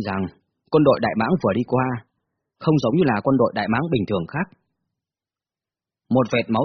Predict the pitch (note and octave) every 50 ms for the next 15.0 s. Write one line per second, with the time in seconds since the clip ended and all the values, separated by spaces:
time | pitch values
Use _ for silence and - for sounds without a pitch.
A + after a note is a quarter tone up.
0 | F3+ - E3 D#3+ D#3+ D#3 D#3 B2+ A2 A#2 C#3 D3 D3+ D3+ D3+ D3 - D#3 D3 -
1 | - A3 - - - A2 G2 F2+ G2 G#2 G#2 - A2 G2+ G2+ A#2+ B2+ B2 B2 B2
2 | C3+ C3 B2 - B2 A2 B2+ F#3+ A#3 - _ _ _ _ _ _ _ _ _ _
3 | _ - D3 D3+ C3+ G#2+ G2+ C#3+ F3 D#3 - - C#3+ C#3 C3 A#2 G2+ F#2 F#2+ G#2
4 | F#2 F2+ F2 - _ _ _ _ _ _ _ _ - D#3+ D3+ C#3+ - A#2 A2+ C#3
5 | F3 D#3+ A2 F#2 - F3+ - - D3 C#3+ C#3+ C3+ C3 B2+ A#2 - C3 B2 - G#2+
6 | F#2+ F2+ E2+ E2 - _ _ - B2+ A#2+ A2+ - - - G2 G2+ C3+ F#3+ G#3+ -
7 | _ _ _ _ _ _ _ _ _ _ _ _ _ _ _ _ _ _ _ _
8 | _ _ _ _ - - B2+ - - C#3 C3+ - - - A2 A#2 D#3+ E3+ B2+ G#2
9 | - - C#3 E3 C3 G#2+ - - G2+ G2 G2 F#2+ F2 F2+ D#2+ - _ _ _ _
10 | _ _ _ _ - A#2 A2+ - - A2 G#2+ A#2 D3 G#3+ - _ _ _ _ _
11 | _ - D#3 D3+ C#3+ - A2 G#2 - - G2+ G2+ G2 - G#2 G#2+ - G2 F2+ -
12 | F#2+ F#2+ F2+ F2+ G#2 B2 G3 G3 - _ _ _ _ _ _ _ _ _ _ _
13 | _ _ _ _ - A2+ A2+ A#2 A#2+ B2+ D3+ E3+ - - D#3+ D3 C3+ C3+ C#3 -
14 | D3 C3+ A#2+ A#2+ A2 - - G#2 G#2 - G#2+ C3 - - D3+ - A2 G#2 G2+ F#2